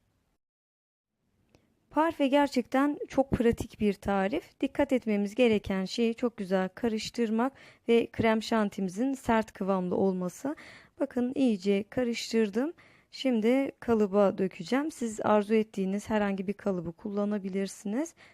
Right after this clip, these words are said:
Ben prenses tacında yapmak istedim. Kalıbımın içine streçle döşüyorum, çıkarırken zorlanmamak için. Evet, etrafını güzelce, iç kısmını streçle kapatıp ve hazırlamış olduğum parfümü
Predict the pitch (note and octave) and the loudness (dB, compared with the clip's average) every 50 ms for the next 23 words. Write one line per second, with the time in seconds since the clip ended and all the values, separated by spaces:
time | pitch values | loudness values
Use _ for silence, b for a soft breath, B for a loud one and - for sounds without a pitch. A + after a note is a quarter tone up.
0 | b b b - B3+ B3+ B3 - - B3 B3 A#3+ - - B3 A#3+ - - - - | b b b -4 -4 -4 -4 -2 -2 -2 -2 -2 -4 -4 -6 -6 -6 -10 -18 -18
1 | - - - A3+ G#3 G3+ F3+ F#3 G3 F#3+ F#3 F#3+ F#3+ F#3 F#3 F#3 - F#3 F3+ - | -10 -2 2 4 4 4 2 0 -2 0 2 2 2 2 0 0 -4 -6 -6 -8
2 | - - - - - F3+ E3 G3 G#3+ C4 E4+ - _ _ _ _ _ _ _ _ | -10 -18 -12 -6 -4 -4 -2 -2 -4 -4 -4 -6 _ _ _ _ _ _ _ _
3 | _ _ _ _ _ _ _ _ _ _ _ _ _ _ _ _ - - D4+ D4 | _ _ _ _ _ _ _ _ _ _ _ _ _ _ _ _ -2 0 2 2
4 | C#4 A#3 G#3+ A3 A3 G#3+ G#3+ A#3+ C#4+ B3+ - - - A3+ A#3 C4 B3+ - - - | 4 4 4 2 2 2 2 0 -2 -6 -8 -4 -2 0 0 0 -2 -4 -12 -8
5 | - - A3+ G#3+ F#3+ F3+ F#3+ A#3 B3 A3 G#3 G#3+ G#3 F#3+ - - G3 F#3+ F#3 F3+ | 2 4 4 4 4 2 2 0 2 2 2 0 0 0 -2 -2 0 2 2 2
6 | E3 G3 A3+ B3+ C4 C4+ _ - - - - - G#3+ F#3+ F#3+ F#3+ - - - A3 | 2 0 -2 -2 -4 -8 _ -16 -14 -6 0 0 2 2 2 -2 -4 -2 -2 0
7 | A3 A3+ A#3+ B3 F#3+ G3 G3 G3 F#3+ F#3+ F#3+ F#3+ F#3+ F#3 F3+ F3 F3+ F3+ - - | 0 0 -2 0 2 4 4 4 4 2 0 0 0 -2 -2 -2 -4 -6 -8 -12
8 | - - - - A3+ C4 D#4+ - _ b b b b b b b b b b - | -16 -12 -6 -4 -2 -2 -2 -4 _ b b b b b b b b b b 0
9 | B3 A3+ G#3+ - - C4 B3 - G#3 G3+ F#3 - G3 G3 G3 G3 G#3+ G#3 F#3+ G#3 | 2 2 2 4 4 2 2 4 0 0 0 0 -2 -4 -2 -4 -4 -2 2 2
10 | G3+ G3 F#3+ F3 E3 F#3+ G3+ A#3+ - G#3+ - - - - - - - G3+ F#3 F3+ | 2 2 2 -2 -2 -2 -2 -2 -2 -4 -6 -8 -14 -14 -14 -8 -6 -4 -4 -2
11 | F#3 F#3+ G#3 B3 C#4 _ _ _ _ _ _ - - - - - A3 G#3 F#3+ E3+ | -2 -2 -2 -4 -6 _ _ _ _ _ _ -20 -20 -14 -4 0 2 2 2 2
12 | F3+ F#3 F3 - - - - - A3+ A3 - - B3 C4+ C4+ B B B B B | -2 -4 -4 -4 -6 -6 -2 -2 -2 -2 -2 -2 -4 -4 -4 B B B B B
13 | B B B - A#3 A#3 A#3+ A#3+ A#3+ A3 A#3 A3+ G#3 A#3 G#3 G#3 G3+ G3 F#3+ - | B B B 4 6 6 6 4 4 4 4 6 6 6 6 6 4 4 2 -2
14 | - - A3+ A3+ A3+ A3 F#3 G3 G3 G3 G3+ A3 B3 B3 - - - A3+ A3 G#3+ | 2 4 6 6 6 6 4 2 2 2 2 0 0 -2 -4 0 2 4 4 4
15 | G#3 - G3+ G3 G3+ A3 A#3+ C4+ D4+ | 4 2 0 0 2 2 2 0 0